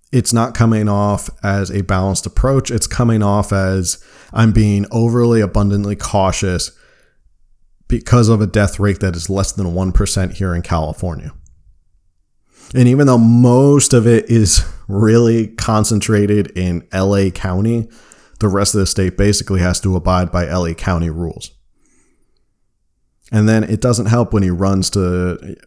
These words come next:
Instagram or Twitter and starts tweeting about how we need a trillion dollars in bailout money,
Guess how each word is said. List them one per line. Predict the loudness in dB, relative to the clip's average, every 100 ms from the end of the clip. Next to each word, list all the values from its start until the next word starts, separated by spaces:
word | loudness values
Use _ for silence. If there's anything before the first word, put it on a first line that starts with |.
| _ -20 -20 _
Instagram | -4 -4 -4 -4 -2
or | -4
Twitter | -2 2 4 4 2
and | 0
starts | -2 -4
tweeting | -4 -2 0 0
about | 0 -2 0
how | -2
we | -2 -4
need | -2
a | -4
trillion | -2 -2 0 -2
dollars | -2 -4 -4 -6
in | -6
bailout | -2 -2 -2 -6 -12
money, | -16 -16